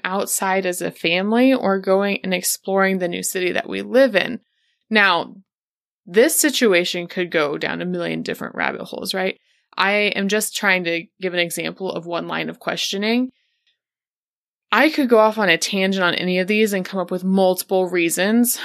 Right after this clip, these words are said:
for why or multiple new why questions. But if I get down to the root of being overwhelmed because my kids are destroying my house on a regular basis,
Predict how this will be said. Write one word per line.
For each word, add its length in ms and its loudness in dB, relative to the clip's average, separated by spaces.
for 280 2
why 480 0
or 140 0
multiple 460 -2
new 240 0
why 360 0
questions. 760 -4
But 140 6
if 140 2
I 100 4
get 200 2
down 240 2
to 160 -8
the 160 0
root 480 0
of 180 2
being 360 -2
overwhelmed 640 0
because 400 -4
my 140 -4
kids 260 -6
are 100 0
destroying 800 -2
my 140 -2
house 320 -2
on 100 -6
a 100 -6
regular 420 2
basis, 600 -2